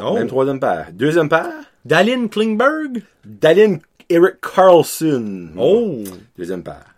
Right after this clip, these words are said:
Speaker 2: Premier paire.
Speaker 1: Edmund Carlson.
Speaker 2: Moi, j'ai Edmund Klingberg.
Speaker 1: Oh.
Speaker 2: On est pas, on est pas loin. On est
Speaker 1: Pas
Speaker 2: pas
Speaker 1: loin.
Speaker 2: loin. Euh, c'est qui t'as, tes deux scratch à l'attaque ?
Speaker 1: Lucas Raymond.
Speaker 2: Moi aussi.
Speaker 1: Et Alexander Holtz.
Speaker 2: Moi, j'ai André Burakovsky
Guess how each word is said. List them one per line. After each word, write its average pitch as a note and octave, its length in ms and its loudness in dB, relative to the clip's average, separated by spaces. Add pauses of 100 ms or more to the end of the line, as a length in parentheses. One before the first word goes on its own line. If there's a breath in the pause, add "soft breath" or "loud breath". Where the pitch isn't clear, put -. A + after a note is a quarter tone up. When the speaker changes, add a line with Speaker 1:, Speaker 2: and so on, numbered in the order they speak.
Speaker 2:
Premier F3 300 4
paire. F3 200 2 (160)
Speaker 1:
Edmund D#3 420 -2
Carlson. A2 400 -8 (240 soft breath)
Speaker 2:
Moi, A#2 100 -10
j'ai B2 160 -8
Edmund E3 480 2
Klingberg. B2+ 880 0
Speaker 1:
Oh. C3 120 -10 (220 soft breath)
Speaker 2:
On G2+ 100 -2
est B2 100 4
pas, D#3 120 4
on C#3+ 100 6
est C#3 100 4
pas G3+ 240 6
loin. C4 300 4
On A#2 120 -4
est C3+ 80 2
Speaker 1:
Pas C3+ 60 2
Speaker 2:
pas F3+ 220 2
Speaker 1:
loin. - 0 -
Speaker 2:
loin. A3+ 260 -2 (580 soft breath)
Euh, B2+ 200 4
c'est C3 140 -4
qui A#3 120 -12
t'as, E3+ 220 2 (200)
tes B2 140 -2
deux F#3+ 300 0
scratch - 480 -4
à C#3 80 -2
l'attaque ? - 580 -4
Speaker 1:
Lucas G3 440 -2
Raymond. D3 500 -6 (120)
Speaker 2:
Moi G2+ 220 -8
aussi. F3 340 -12
Speaker 1:
Et G#2+ 140 -12
Alexander D#3+ 560 -4
Holtz. - 640 -8
Speaker 2:
Moi, C3 80 -2
j'ai C#3 160 -2
André D#3 400 -2
Burakovsky C#3+ 1200 -6